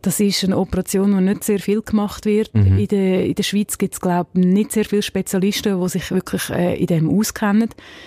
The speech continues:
Speaker 1: Es gibt verschiedene Techniken, äh, die man kann ansetzen und dann auch, je nachdem,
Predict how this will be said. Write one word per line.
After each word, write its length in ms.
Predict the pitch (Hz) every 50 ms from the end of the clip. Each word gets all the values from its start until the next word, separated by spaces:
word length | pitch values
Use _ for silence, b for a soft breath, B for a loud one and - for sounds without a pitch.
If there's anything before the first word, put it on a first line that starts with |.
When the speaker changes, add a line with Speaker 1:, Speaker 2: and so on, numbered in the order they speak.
| B B B
Speaker 1:
Es 100 | - -
gibt 160 | 214 202 -
verschiedene 380 | - - 180 156 196 196 202 160
Techniken, 840 | - 175 - - - 175 190 - - 233 - - - - 220 220 - B B B B B B B
äh, 160 | - 185 185 185
die 20 | 180
man 180 | 185 185 185
kann 140 | - - 196
ansetzen 540 | 143 151 180 190 - 196 190 - - - 190
und 180 | 175 175 165
dann 100 | 165 165
auch, 160 | 165 160 165 - -
je 300 | - - - 92 147 180
nachdem, 840 | 185 175 - - 180 170 170 170 165 170 165 - - - - -